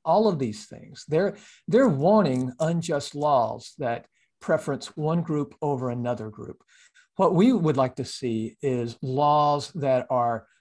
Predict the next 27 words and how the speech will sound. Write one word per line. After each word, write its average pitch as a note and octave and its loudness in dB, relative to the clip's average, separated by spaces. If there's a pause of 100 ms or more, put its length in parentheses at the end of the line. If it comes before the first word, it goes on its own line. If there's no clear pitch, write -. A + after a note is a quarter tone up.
what D#3 -8
I E3 2
would F#3 -4
call C#3 -4 (160)
neutral E3 -2
laws. G#2 -6
They F3 -4
don't D#3 -4
favor D3 -4
one D3+ -4
group E3 -6
over C3 -4
another C3+ -6
group. A2 -12 (800)
I D#3 4
want F3+ 2
to - 0
see - -2
laws D3+ 0 (100)
that C#3 -2
are, B2+ -2 (480)
um, B2+ -6 (280)
really F3 -2 (140)
consistent - -2 (120)
with D3 -4
God's D3+ 0
notion A2+ -6